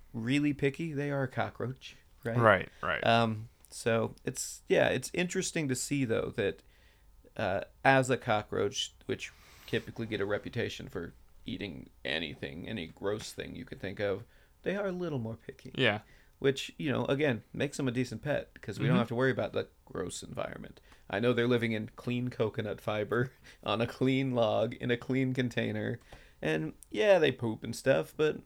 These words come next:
Speaker 1: that falls down in the, the coconut fiber. They don't roll around in it.
Speaker 2: Right.
Speaker 1: So, yeah, it, it stays relatively clean for a long time. And then you do, well, a little maintenance every once in a while.
Speaker 2: Yeah, yeah.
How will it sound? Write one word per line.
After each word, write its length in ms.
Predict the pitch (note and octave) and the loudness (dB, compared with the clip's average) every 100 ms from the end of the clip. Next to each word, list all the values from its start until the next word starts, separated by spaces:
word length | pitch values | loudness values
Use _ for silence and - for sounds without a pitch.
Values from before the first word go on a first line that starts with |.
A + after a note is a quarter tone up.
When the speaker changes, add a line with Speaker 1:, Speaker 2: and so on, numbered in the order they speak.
| _ - | _ -12
Speaker 1:
that 160 | E3 D#3 | -8 -4
falls 300 | - C3+ C3 | 0 0 2
down 220 | B2+ A#2+ | 2 4
in 100 | A#2 | 2
the, 200 | A2+ A2 - - - _ | 2 0 -2 -16 -20 _
the 100 | - | -6
coconut 420 | C3+ A#2 A2 A2 - | -2 0 0 -4 -2
fiber. 400 | A2 A#2 C#3+ C#3+ | -2 -2 -4 -4
They 120 | D3 | -4
don't 160 | D3+ - | -6 -2
roll 320 | A2+ A2+ G#2+ | 2 2 0
around 460 | F2 E2 E2 E2+ | -2 -2 -4 -4
in 100 | G#2 | -4
it. 120 | A#2+ C#3 - | -4 -6 0
Speaker 2:
Right. 400 | A#2+ A2 F#2 - | 6 6 6 -2
Speaker 1:
So, 440 | - A2 G#2+ G#2+ C3 - - | -2 2 4 2 -6 -16 -6
yeah, 160 | D#3+ B2+ | -2 2
it, 180 | C3+ - | 0 0
it 200 | D3+ - | -4 -4
stays 680 | - - F4 D#4+ G#3+ - - - | -4 -2 0 0 -2 -6 -10 -10
relatively 560 | - F3+ F3+ - E3 D#3 | -4 -4 -4 -6 -6 -6
clean 380 | - D#3 A#2+ G2+ | -4 -2 -2 -4
for 180 | - A2+ | -6 -4
a 40 | |
long 240 | A#2+ A#2+ A2+ | -2 -2 -4
time. 360 | A#2 G#2+ G#2 - - - _ | -6 -6 -8 -14 -20 -20 _
And 120 | B2+ | 0
then 80 | C#3+ | 2
you 120 | C#3+ | 2
do, 300 | C#3+ C#3+ C#3+ C3+ | 2 0 -2 -6
well, 200 | D3 C#3+ | -8 -6
a 20 | |
little 240 | C#3+ D3 C#3 | -4 -4 -2
maintenance 480 | C3 A2+ F#2+ - - | -2 -2 -8 -10 -10
every 180 | G#2+ | -10
once 260 | - - - | -12 -14 -8
in 60 | - | 2
a 20 | |
while. 80 | D3+ | 6
Speaker 2:
Yeah, 440 | A2 G#2 - - | 6 2 -8 -4
yeah. 160 | C3+ A2 | -4 -4